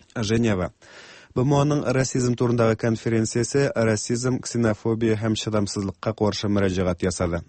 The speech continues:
Бу белдерү узган атнада йөз сиксән тугыз ил тарафыннан килешенгән белдерүдән аерылмый диярлек. Узган атнадагы белдерү бераз кыскартылып, аның бәхәсле өлешләре төшереп калдырылган.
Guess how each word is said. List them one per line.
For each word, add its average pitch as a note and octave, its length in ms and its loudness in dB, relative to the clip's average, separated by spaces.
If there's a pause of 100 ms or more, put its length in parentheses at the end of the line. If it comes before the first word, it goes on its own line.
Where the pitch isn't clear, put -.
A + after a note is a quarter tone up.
Бу G#2+ 280 0
белдерү A#2 500 2
узган A#2 380 -2
атнада B2 340 -2
йөз A2 300 0
сиксән A2 340 -4
тугыз A2 320 0
ил G2 60 -2
тарафыннан G#2 580 0
килешенгән G2 640 -2
белдерүдән G2 560 0
аерылмый G2 480 0
диярлек. F2+ 400 -2 (540)
Узган B2+ 340 0
атнадагы B2 360 2
белдерү A2+ 360 2
бераз A2 300 0
кыскартылып, G#2+ 760 -2
аның A2+ 380 0 (100)
бәхәсле A2+ 560 -2
өлешләре G#2 400 0
төшереп F#2+ 320 -6
калдырылган. F#2 600 0